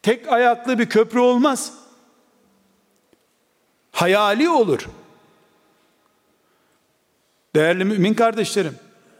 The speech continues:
acı olabilir sözlerim. Yaramızı incitiyor olabilir. Ama artık bütün dünyanın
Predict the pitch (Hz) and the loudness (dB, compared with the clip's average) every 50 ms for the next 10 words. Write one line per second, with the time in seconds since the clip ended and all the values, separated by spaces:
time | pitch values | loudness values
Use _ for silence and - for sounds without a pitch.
0 | _ _ _ _ _ _ _ _ _ _ _ _ _ _ _ _ _ _ _ _ | _ _ _ _ _ _ _ _ _ _ _ _ _ _ _ _ _ _ _ _
1 | _ _ _ _ _ _ _ _ _ 185 180 175 147 285 294 262 233 233 240 233 | _ _ _ _ _ _ _ _ _ -4 -2 0 0 0 2 2 2 2 2 0
2 | 233 233 233 254 294 233 - 240 240 220 165 156 185 170 151 123 107 95 98 - | 0 0 0 0 0 0 0 0 0 0 0 0 2 2 2 0 -2 -12 -14 -20
3 | - - - _ _ _ _ _ _ _ _ _ _ _ _ _ _ _ _ _ | -20 -20 -20 _ _ _ _ _ _ _ _ _ _ _ _ _ _ _ _ _
4 | _ _ _ _ _ _ _ _ _ _ _ _ _ _ _ _ _ _ _ _ | _ _ _ _ _ _ _ _ _ _ _ _ _ _ _ _ _ _ _ _
5 | _ _ _ _ _ _ _ 151 151 175 196 214 226 233 233 233 185 196 247 247 | _ _ _ _ _ _ _ 0 0 2 2 2 0 0 0 -2 0 0 0 0
6 | 247 254 - - - - - - _ _ _ _ _ _ _ 202 190 202 208 190 | -2 -4 -12 -20 -20 -20 -20 -20 _ _ _ _ _ _ _ 0 0 2 2 0
7 | 180 220 214 - 240 254 254 233 220 208 214 220 220 226 214 247 262 294 - - | 0 -2 -2 0 0 2 2 4 4 4 4 2 2 0 0 0 0 0 -2 -4
8 | - - - - - - _ _ _ _ _ _ _ _ _ _ _ _ _ _ | -14 -18 -20 -20 -20 -20 _ _ _ _ _ _ _ _ _ _ _ _ _ _
9 | _ _ _ - 135 143 160 170 160 170 156 - - 226 - - - - - - | _ _ _ -4 -2 0 0 2 0 0 0 -2 -4 -6 -6 -8 -20 -20 -20 -20
10 | - - _ _ _ _ _ _ _ _ _ _ _ _ _ _ _ _ _ _ | -20 -20 _ _ _ _ _ _ _ _ _ _ _ _ _ _ _ _ _ _
11 | _ _ _ _ _ _ _ _ _ _ _ _ _ _ _ _ _ _ _ _ | _ _ _ _ _ _ _ _ _ _ _ _ _ _ _ _ _ _ _ _
12 | _ - 175 180 - 339 359 311 254 285 262 269 262 254 247 247 240 240 254 277 | _ -6 -4 0 0 0 0 0 -2 -2 0 2 2 2 2 2 2 2 0 0
13 | 277 269 269 | -2 -4 -8